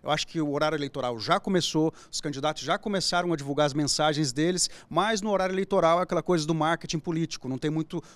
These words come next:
confronto, não tem muita averiguação de ideias. No debate, não. No debate, é, não dá pra enrolar o eleitor. Se ele, se ele responder de maneira que não convence, o eleitor não vota, né?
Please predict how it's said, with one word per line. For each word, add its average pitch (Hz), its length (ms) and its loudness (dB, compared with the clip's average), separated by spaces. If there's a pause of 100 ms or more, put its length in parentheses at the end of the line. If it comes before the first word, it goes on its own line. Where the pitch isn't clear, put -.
(120)
confronto, 170 560 -2
não 180 80 0
tem 175 120 -2
muita 170 220 -2
averiguação 160 560 0
de 156 100 0
ideias. 117 460 0
No 170 140 2
debate, 180 400 2
não. 165 180 0 (240)
No 143 80 -4
debate, 147 640 2
é, 151 460 0
não 160 120 0
dá 156 200 4
pra 170 340 0
enrolar 165 420 2
o 185 60 2
eleitor. 127 400 -2 (240)
Se 160 320 -4
ele, 151 260 -2
se - 200 -4
ele 151 100 0
responder 156 520 0
de 151 60 -6
maneira 151 360 2
que - 80 -6
não 156 120 0
convence, 196 440 -4
o - 20 -2
eleitor 254 260 -4
não 294 120 -2
vota, 156 320 -4
né? 135 100 -12